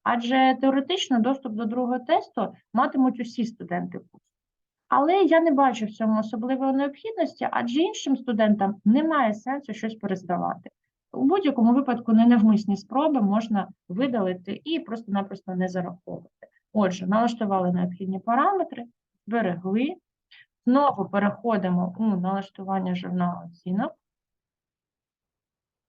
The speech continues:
Ми бачимо, що екзамен у нас додався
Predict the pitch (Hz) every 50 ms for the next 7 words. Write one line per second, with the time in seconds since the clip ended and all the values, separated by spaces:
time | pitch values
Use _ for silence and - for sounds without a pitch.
0 | _ _ _ _ _ _ _ _ _ _ _ _ _ _ _ _ _ _ _ _
1 | _ _ _ _ _ _ _ _ _ _ _ _ _ _ _ _ _ _ _ _
2 | _ _ _ _ _ _ _ _ _ _ _ _ _ _ _ _ _ _ 214 262
3 | 285 269 311 - 196 285 - - 220 208 208 214 208 - - 247 262 - 269 269
4 | 240 233 226 226 269 277 277 269 233 214 202 196 202 202 202 214 220 214 - 214
5 | 233 226 240 233 226 208 - - - - -